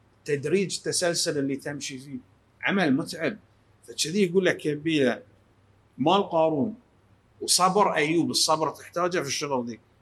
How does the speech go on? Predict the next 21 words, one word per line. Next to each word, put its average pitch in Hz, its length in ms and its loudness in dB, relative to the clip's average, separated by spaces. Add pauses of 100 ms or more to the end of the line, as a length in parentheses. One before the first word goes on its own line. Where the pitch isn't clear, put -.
(140)
أما 131 200 4
صبرت 185 420 2
ما 196 80 0
تقدر 220 240 0
تشتغل 147 540 -4
فيه. 113 160 -14 (340)
إذا 123 140 -2
أنت 127 180 -2
ملول 143 460 6
ومستعجل، 139 720 2 (680)
لا، 151 120 0
ما 143 140 0
تقدر 214 320 2
تع-، 160 320 -2
تعمر 165 440 -2
في 131 140 -12
هالشغل. 120 480 -10 (1080)
فلازم 175 400 2
تجمد 170 460 0
مالك 190 420 -2
كامل، 127 480 2